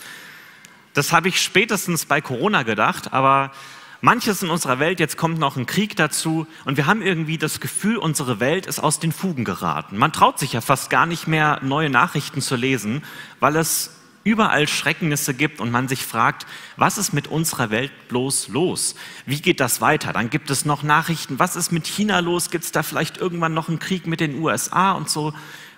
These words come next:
Und man kriegt irgendwie Angst und fragt sich, was ist los?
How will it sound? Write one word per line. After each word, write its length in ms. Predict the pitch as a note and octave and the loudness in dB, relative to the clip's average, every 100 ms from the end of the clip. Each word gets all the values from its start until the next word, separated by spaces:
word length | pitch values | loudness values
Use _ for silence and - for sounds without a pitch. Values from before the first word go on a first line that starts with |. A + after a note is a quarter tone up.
| _ | _
Und 140 | D3+ | 2
man 120 | D3 C#3 | 2 2
kriegt 300 | - D#3+ - | -2 -2 -2
irgendwie 380 | C#3 C#3 G#2+ | -2 0 -2
Angst 340 | - D#3 G#3 - | 0 -2 -2 -4
und 100 | A2+ | -6
fragt 320 | - B2+ - | -4 -4 -4
sich, 200 | B2 - | -8 -2
was 160 | C#3 - | -2 -2
ist 180 | - | -4
los? 420 | E3 A2 D2 - | -4 -4 -4 -8